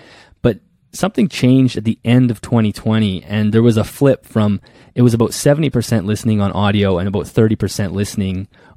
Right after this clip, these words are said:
on, uh, watching on YouTube. And now, about ten months later, that has completely flipped, and seventy percent of the views come on YouTube and thirty percent come on audio. My numbers have increased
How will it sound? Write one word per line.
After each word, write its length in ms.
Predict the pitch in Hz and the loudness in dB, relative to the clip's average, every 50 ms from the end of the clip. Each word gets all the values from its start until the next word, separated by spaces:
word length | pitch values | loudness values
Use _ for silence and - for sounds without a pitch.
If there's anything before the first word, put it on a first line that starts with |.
| _ _ | _ _
on, 500 | - 104 101 98 98 101 98 90 87 - - | -2 0 0 0 0 -2 -4 -4 -8 -8 -6
uh, 100 | 107 98 | -6 -4
watching 380 | 90 104 107 104 101 - - 101 | -2 -2 -2 -2 -2 -2 -4 -4
on 120 | 95 95 | -4 -2
YouTube. 500 | 95 110 117 - - 95 92 92 143 - - _ _ _ _ _ _ - | -2 -2 -2 -2 -4 -4 -4 -4 -6 -8 -14 _ _ _ _ _ _ -4
And 240 | 110 110 107 101 | 0 0 2 4
now, 500 | 104 113 123 139 151 147 139 127 127 - - _ _ _ - | 4 4 4 4 4 4 4 4 2 0 -4 _ _ _ -6
about 320 | 110 107 110 98 - - | -2 0 0 0 -2 -4
ten 220 | - - 120 120 113 | -4 -2 0 2 2
months 240 | 113 107 101 - | 2 2 0 0
later, 320 | - 110 107 107 104 101 95 | 0 2 2 2 2 2 0
that 160 | 95 110 101 | 0 0 0
has 160 | 98 104 95 | -2 -2 -4
completely 600 | - - 107 101 - - - 123 120 - 104 104 | -4 -6 -6 -6 -4 -2 0 0 0 0 -2 -6
flipped, 540 | 101 - - - 107 104 - - _ - - - - | -6 -6 -6 -4 -2 -2 -2 -4 _ -16 -20 -18 -12
and 200 | - 101 98 95 | -8 -8 -8 -8
seventy 460 | - - - - 123 123 123 127 127 | -8 -4 0 2 2 2 2 0 0
percent 320 | - - 107 - - 113 107 | 0 0 -2 0 0 0 0
of 100 | 98 98 | 0 -2
the 80 | 101 | -6
views 420 | 95 98 107 104 101 101 98 95 - | -6 -2 -2 0 0 0 -2 -4 -6
come 220 | - - 107 104 | -6 -4 -4 -2
on 140 | 98 92 95 | -2 -4 -2
YouTube 460 | 95 104 110 - - - 101 95 92 | -2 -2 -2 -2 -4 -4 -4 -4 -4
and 120 | 87 98 | -6 -8
thirty 380 | - - - - 117 113 113 113 | -12 -8 -2 0 2 2 2 0
percent 360 | - - 95 - - 98 - | -2 -6 -6 -6 -8 -10 -8
come 160 | - - 95 | -8 -8 -6
on 120 | 95 95 - | -6 -6 -6
audio. 420 | - 98 101 101 101 92 87 - - - - - - _ _ | -6 -6 -6 -4 -4 -6 -6 -8 -12 -18 -20 -20 -20 _ _
My 120 | - 110 107 | -2 0 2
numbers 320 | 110 123 156 175 156 123 | 4 4 4 2 2 2
have 140 | - 113 104 | 0 0 0
increased 540 | 85 107 110 - - 127 120 110 - - | 0 -2 -4 -2 0 0 0 0 -2 -6